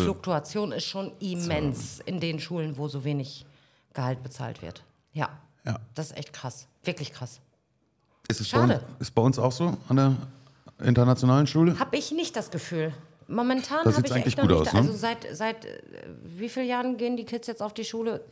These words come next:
Speaker 1: Zwei. Sie sind jetzt im dritten Jahr.
Speaker 2: Aber die Kritik
Speaker 1: Ja.
Speaker 2: kam auch von,
Speaker 1: Wirklich gut.
Speaker 2: äh, von Eltern, deren Kinder zum Beispiel auf der T L C sind. Die haben gesagt, Lehrermangel und mit den Lehrern nicht so wirklich zufrieden.
Speaker 1: Ja.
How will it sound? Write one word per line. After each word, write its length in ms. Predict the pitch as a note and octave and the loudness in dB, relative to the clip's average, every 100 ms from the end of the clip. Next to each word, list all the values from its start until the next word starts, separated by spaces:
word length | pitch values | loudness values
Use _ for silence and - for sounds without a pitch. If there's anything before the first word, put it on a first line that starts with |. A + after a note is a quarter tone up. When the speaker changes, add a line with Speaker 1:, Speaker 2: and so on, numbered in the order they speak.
| - - | -14 -14
Speaker 1:
Zwei. 580 | - - - F#3 F#3+ - - - - | -16 -8 -2 0 0 -6 -12 -18 -10
Sie 180 | - | -4
sind 220 | F#3+ A#3 - | 0 0 0
jetzt 160 | A3 | -2
im 120 | G#3 | -2
dritten 300 | F#3+ G3 - | -2 -4 -2
Jahr. 240 | D3 B2 A#2+ - - - | 0 0 -2 -8 -14 0
Speaker 2:
Aber 140 | - B2 | 4 6
die 60 | |
Kritik 300 | C3+ D#3+ F3 | 4 4 2
Speaker 1:
Ja. 40 | - | 4
Speaker 2:
kam 280 | C#3+ D#3+ | 4 6
auch 160 | C3+ C#3+ | 4 0
von, 240 | - C#3 D3 | 2 4 4
Speaker 1:
Wirklich 140 | C#3 | 4
gut. 80 | C3 | 6
Speaker 2:
äh, 320 | C#3+ C#3 C#3+ | 6 6 6
von 800 | C3+ C3+ C#3 C#3 C3+ C3+ B2 - - - _ _ _ _ - - | 4 6 8 8 8 6 4 -2 -14 -20 _ _ _ _ -16 0
Eltern, 360 | A#2+ B2 C#3+ C#3 | 2 6 6 8
deren 320 | B2+ B2+ C3 | 8 6 6
Kinder 320 | C3+ B2+ B2+ | 6 6 6
zum 140 | B2+ B2+ | 4 4
Beispiel 240 | C3 D3+ | 6 6
auf 100 | C#3+ | 6
der 100 | D3+ | 4
T 120 | D#3+ | 4
L 120 | F3+ | 4
C 160 | - G#2+ | 4 2
sind. 280 | D#2+ - - - _ _ | 0 -2 -10 -20 _ _
Die 60 | - | 0
haben 100 | G#2+ | 2
gesagt, 500 | G#2+ A2+ A2+ - - | 6 4 2 -4 0
Lehrermangel 580 | G#2+ A#2 B2+ B2 C3 B2+ | 4 6 8 8 8 6
und 360 | - A2 - - | 4 2 0 0
mit 140 | G#2+ | 4
den 80 | A2+ | 6
Lehrern 240 | A2+ G#2+ | 6 6
nicht 120 | A2 | 4
so 100 | - | 4
wirklich 240 | G2+ G2 E2 | 2 2 -2
zufrieden. 380 | - - C2 - | -4 -4 -6 -4
Speaker 1:
Ja. 100 | F#3+ | -8